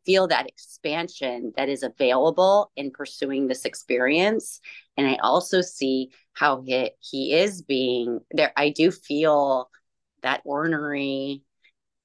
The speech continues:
uh, fear in, uh,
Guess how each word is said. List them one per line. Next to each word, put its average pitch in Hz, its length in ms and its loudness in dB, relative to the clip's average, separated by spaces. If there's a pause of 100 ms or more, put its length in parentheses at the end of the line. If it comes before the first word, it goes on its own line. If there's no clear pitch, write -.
(140)
uh, 127 140 4 (580)
fear 147 640 0 (680)
in, 143 380 -2 (200)
uh, - 80 0